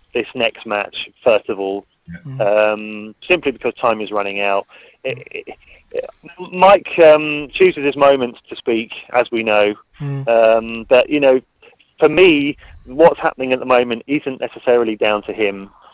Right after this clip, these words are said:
Speaker 1: He ha-, he said he'd spend, and he did. You know, th-, not many clubs spent more than Newcastle United in the last two windows. The problem is, uh, for me, was the manager and where the money was spent.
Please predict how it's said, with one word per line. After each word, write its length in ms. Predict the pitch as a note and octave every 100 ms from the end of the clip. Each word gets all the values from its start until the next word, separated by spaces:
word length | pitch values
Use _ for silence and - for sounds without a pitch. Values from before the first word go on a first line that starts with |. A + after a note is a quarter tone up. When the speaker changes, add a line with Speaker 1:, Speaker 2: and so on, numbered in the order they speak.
| _ -
Speaker 1:
He 180 | C3
ha-, 240 | C3 C3 C3
he 180 | D3+ D#3+
said 160 | F#3 D3+
he'd 120 | C3+
spend, 320 | - B2+ A#2+
and 120 | A#2 A#2
he 100 | A2
did. 340 | A#2+ A2 G#2
You 60 | A#2
know, 380 | A2 G#2+ A2 A#2
th-, 180 | A#2 -
not 280 | C#3 D3 -
many 220 | C#3+ C3+
clubs 240 | - C#3 G#2
spent 220 | - B2
more 180 | A#2+ A2+
than 120 | A2
Newcastle 440 | A2 - G#2+ -
United 380 | G#2+ G#2+ G#2 G#2+
in 100 | G#2
the 60 | G2+
last 280 | G#2 G2+ -
two 140 | G#2
windows. 480 | G#2 G#2 G2+ G2 - _ _ - - _
The 60 | A2+
problem 380 | - C#3+ B2+ A#2+
is, 260 | A2+ A2+ -
uh, 220 | A#2+ G#2+ A2
for 80 | -
me, 220 | A2+ A#2
was 140 | G#2+ A2
the 80 | A2
manager 500 | A2 A2 G#2+ A2 G#2
and 200 | G#2+ G#2+
where 180 | A2 G#2
the 80 | G#2
money 260 | G2+ G2+ G2
was 100 | -
spent. 300 | - F#2+